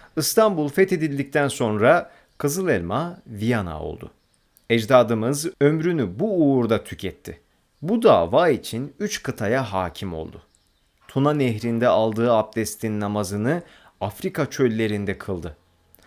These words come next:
Kafkas dağlarında getirdiği tekbirin yankıları Yemen kıyılarından geldi. İstanbul'da okuduğu ezan üç kıtadan duyuldu. Şimdi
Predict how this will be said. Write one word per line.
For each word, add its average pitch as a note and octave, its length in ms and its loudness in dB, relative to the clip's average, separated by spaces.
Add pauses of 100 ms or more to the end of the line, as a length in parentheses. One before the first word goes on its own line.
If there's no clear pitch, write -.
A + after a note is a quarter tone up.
(200)
Kafkas - 520 -2
dağlarında A2+ 580 4
getirdiği G2+ 640 -4
tekbirin F#2 540 -6
yankıları A2 720 0 (300)
Yemen A2+ 380 -2
kıyılarından G2+ 880 -2
geldi. E2 380 -8 (760)
İstanbul'da D#3+ 600 0
okuduğu A#2 540 0
ezan B2 480 -2 (420)
üç - 280 -8
kıtadan A#2+ 580 -2
duyuldu. E2 480 -10 (760)
Şimdi A#3 440 -2